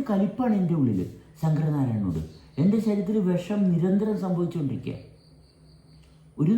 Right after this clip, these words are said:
നിമിഷം മാത്രമല്ല, നിരന്തരം സംഭവിച്ചുകൊണ്ടിരിക്കുക. ശങ്കരനാരായണനെ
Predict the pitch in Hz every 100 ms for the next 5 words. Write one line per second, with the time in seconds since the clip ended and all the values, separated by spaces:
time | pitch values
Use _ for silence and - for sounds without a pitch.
0 | 208 196 196 233 220 226 220 196 107 -
1 | - - - 131 165 254 254 262 247 208
2 | 180 170 156 131 117 - - - - -
3 | - 165 202 208 202